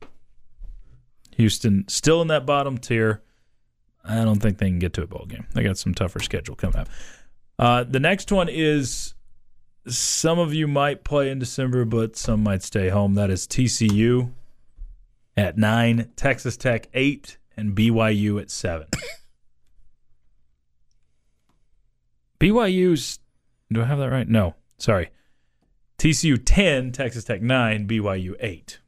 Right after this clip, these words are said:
There we go. I don't know if B Y U is gonna win another game. The team's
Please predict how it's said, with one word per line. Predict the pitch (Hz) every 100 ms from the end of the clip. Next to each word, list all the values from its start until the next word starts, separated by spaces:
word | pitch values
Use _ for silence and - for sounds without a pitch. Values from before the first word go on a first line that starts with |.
| _ -
There | 92
we |
go. | 90 - _ _ - - - - - -
I | 196
don't | 359
know | 240
if | 175
B | 190
Y | 175
U | 160
is | 143
gonna | 143
win | 139
another | 135 120 101
game. | 95 95 78 _ _ _ _ _ _ _ _ _ _ _ _ _ -
The | 123
team's | 165 170 151 123 -